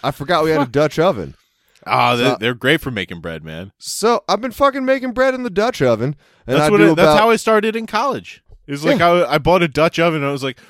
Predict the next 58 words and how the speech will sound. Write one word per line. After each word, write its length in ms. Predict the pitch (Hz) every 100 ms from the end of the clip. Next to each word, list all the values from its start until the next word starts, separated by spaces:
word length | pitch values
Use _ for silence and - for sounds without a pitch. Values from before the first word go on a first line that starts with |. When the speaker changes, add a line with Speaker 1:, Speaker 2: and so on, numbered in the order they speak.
| _
Speaker 2:
"We're 100 | 151
gonna 180 | 170 151
have 220 | 143 139
so 160 | 143 143
much 200 | 151 -
fun 220 | 143 135
camping," 520 | - 131 131 147 147
and 160 | 107 113
then 120 | 123
I 60 | 123
realized 580 | 117 127 120 120 117
it's 100 | 98
like 220 | 110 104 -
we 80 |
never 320 | 110 110 113 113
went 200 | 104 -
camping, 460 | 131 135 98 95 - _ _
and 80 | 98
I 60 | 98
just 200 | 104 -
made 160 | 104
a 40 | 98
bunch 280 | 92 95 98
of 120 | 80
bread 240 | 101 92
in 60 | 85
the 60 | 82
Dutch 260 | 80 82
oven. 300 | 127 95 - _ _ _ _ _
Speaker 1:
Yeah, 200 | - 226 - _
I 80 | -
basically 500 | 131 139 160 147 147
make 220 | 135 143 147
a 60 |
loaf 340 | 123 127 143 117
every 220 | 117 120
two 220 | - 123
to 60 | 120
three 240 | 131 123
days 340 | 107 135 113
because 320 | 95 98 110 101
I 140 | 104
eat 260 | 101 117 -
that 180 | 107
loaf 320 | 90 110 104 104
in 120 | 101
two 180 | - 87
to 80 |
three 180 | - 113
days. 380 | 113 127 - -
Just 180 | - 240
a 60 | 247
Dutch 320 | 135 156 -
oven 240 | 127 104
sized 340 | - 104 92 85
loaf, 320 | 85 104 -
nothing 300 | 147 - 110
crazy. 460 | - 123 85 98